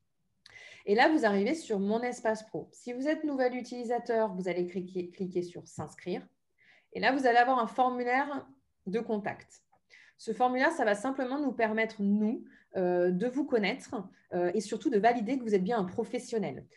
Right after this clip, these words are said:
Euh, c'est-à-dire que vous allez nous mettre la fonction, votre structure, et en fonction de ça, ben, euh, soit Juliette, soit moi allons recevoir votre demande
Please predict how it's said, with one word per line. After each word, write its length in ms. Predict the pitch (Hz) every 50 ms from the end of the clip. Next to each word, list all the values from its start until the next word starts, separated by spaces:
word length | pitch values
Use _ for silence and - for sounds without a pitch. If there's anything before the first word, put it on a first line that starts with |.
| - - _ _ -
Euh, 140 | 165 160 165
c'est-à-dire 360 | 165 165 180 165 175 240 226
que 80 | - 196
vous 80 | 190
allez 160 | 185 175 175
nous 100 | 180 185
mettre 180 | 180 170 165 165
la 120 | 185 190
fonction, 500 | 190 202 214 202 - - - 220 226 240
votre 300 | 226 214 190 185 - -
structure, 580 | 180 175 - - 180 180 - - - 226 247 254 -
et 80 | 196 190
en 80 | 202
fonction 320 | 202 202 226 208 - - 175
de 40 | 165
ça, 280 | - 208 226 247 247
ben, 320 | 220 190 175 170 165 170 - _ _ _ _
euh, 100 | 170 165
soit 360 | 160 165 - - - 247 247 233
Juliette, 400 | 214 220 220 208 220 214 214 214
soit 320 | - - - 220 208 185
moi 200 | 196 202 214 247
allons 160 | 254 214 202 190
recevoir 440 | 202 202 202 - 202 190 180 170
votre 260 | 175 202 220 - - 190
demande 340 | 180 175 185 202 233 226